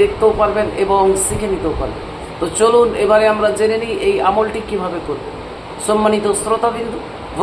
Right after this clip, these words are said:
আমার দিনী ভাই বোনেরা, এই আমলটি আপনি সোমবার দিন অথবা শুক্রবার দিন জুমার নামাজের পর অথবা আসরের নামাজের পর, আপনি যে কোনো দিন করবেন তা হবে না। জুমার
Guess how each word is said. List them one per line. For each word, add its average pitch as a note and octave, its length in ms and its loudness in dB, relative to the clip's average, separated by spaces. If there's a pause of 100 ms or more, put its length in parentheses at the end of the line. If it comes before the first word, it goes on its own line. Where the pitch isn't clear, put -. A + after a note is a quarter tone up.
(100)
আমার B3 220 4 (100)
দিনী C#4+ 200 -2
ভাই A3 300 0
বোনেরা, G3 300 2 (540)
এই A#3+ 80 6 (140)
আমলটি B3 340 0
আপনি A3 260 2 (1160)
সোমবার A3 420 4
দিন A#3 140 -2 (140)
অথবা A3 240 2 (140)
শুক্রবার A#3+ 540 2 (100)
দিন G#3 140 -2 (800)
জুমার A3+ 320 6
নামাজের A3+ 440 2
পর A3+ 140 4 (140)
অথবা G#3+ 240 2 (180)
আসরের A#3 400 0 (120)
নামাজের G#3+ 460 2
পর, F3+ 140 -2 (720)
আপনি F3+ 160 -4 (100)
যে A3+ 140 4
কোনো A3+ 200 0
দিন A#3+ 80 0 (100)
করবেন A3+ 340 2
তা A3 160 4
হবে F3 180 0
না। A2+ 60 -6 (580)
জুমার G#3+ 320 6